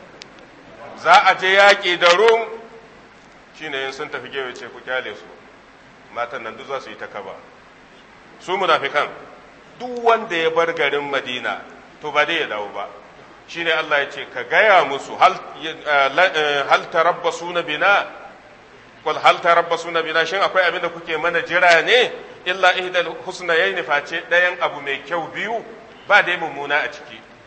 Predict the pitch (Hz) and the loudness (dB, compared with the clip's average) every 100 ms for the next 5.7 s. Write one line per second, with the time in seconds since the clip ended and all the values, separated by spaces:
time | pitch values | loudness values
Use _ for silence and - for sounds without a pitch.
0 | - - - - - - - 208 214 214 | -20 -20 -20 -20 -20 -12 4 6 6 2
1 | 190 156 156 151 143 - 185 127 127 127 | 2 0 0 -4 -4 -4 -6 -6 -4 -2
2 | 123 123 123 127 - - - - - - | -2 -4 -8 -12 -16 -20 -20 -20 -20 -16
3 | 139 160 220 202 208 233 214 180 170 175 | -10 -6 -4 0 0 -2 -6 -6 0 0
4 | 175 160 139 143 160 165 160 151 156 147 | 0 -6 -8 -10 -4 -2 -2 -4 -6 -6
5 | 135 135 120 117 120 120 113 | -8 -6 -2 -2 0 2 2